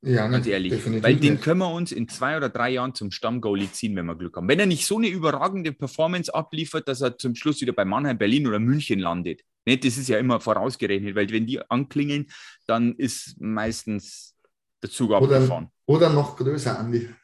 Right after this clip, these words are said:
Speaker 1: Das wissen wir nicht. Das kann ja auch eine andere Liga
Speaker 2: Äh,
Speaker 1: anklingeln.
Speaker 2: natürlich,
Speaker 1: Kann man
Speaker 2: die,
Speaker 1: sagen,
Speaker 2: die,
Speaker 1: nein.
Speaker 2: die Möglichkeit gibt's natürlich auch noch bei einer guten,
Speaker 1: Mhm.
Speaker 2: also man hat ja jetzt auch gesehen, bei den Drafts, also ich kenn mich da mal nie, null aus, verfol-, also verfolgt es nicht aktiv,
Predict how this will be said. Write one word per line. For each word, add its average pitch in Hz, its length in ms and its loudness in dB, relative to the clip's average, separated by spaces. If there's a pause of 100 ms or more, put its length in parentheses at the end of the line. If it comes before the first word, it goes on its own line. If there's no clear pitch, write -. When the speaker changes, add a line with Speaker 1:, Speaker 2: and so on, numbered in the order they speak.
(120)
Speaker 1:
Das 127 100 -2
wissen 131 320 0
wir 107 80 0
nicht. 110 60 -2
Das 110 120 -4
kann 135 160 4
ja 135 160 6
auch 127 120 2
eine 123 200 6
andere 135 240 6
Liga 120 300 4 (100)
Speaker 2:
Äh, 123 60 10
Speaker 1:
anklingeln. 120 360 2
Speaker 2:
natürlich, 208 360 6
Speaker 1:
Kann 120 80 4
man 120 80 0
Speaker 2:
die, - 60 2
Speaker 1:
sagen, 117 120 -2
Speaker 2:
die, 165 100 0
Speaker 1:
nein. 117 220 0
Speaker 2:
die 151 80 -4
Möglichkeit 151 580 -2
gibt's 135 260 0
natürlich 98 400 -2
auch 147 120 -2
noch 151 260 -2
bei 104 100 0
einer 107 140 2
guten, 156 280 0
Speaker 1:
Mhm. 120 180 -4
Speaker 2:
also 131 200 4
man 127 280 2
hat 175 140 0
ja 180 80 4
jetzt 143 140 -2
auch 131 200 0
gesehen, 156 420 0 (200)
bei 123 240 4
den 120 240 4
Drafts, 117 600 -2
also 110 120 2
ich 120 160 0
kenn 135 160 4
mich 135 140 2
da 127 100 4
mal 123 140 4
nie, 135 220 4
null 131 260 2
aus, 123 260 2
verfol-, 117 340 -4
also 107 220 -2
verfolgt 135 520 0
es 123 100 -6
nicht 143 220 -2
aktiv, 180 480 -2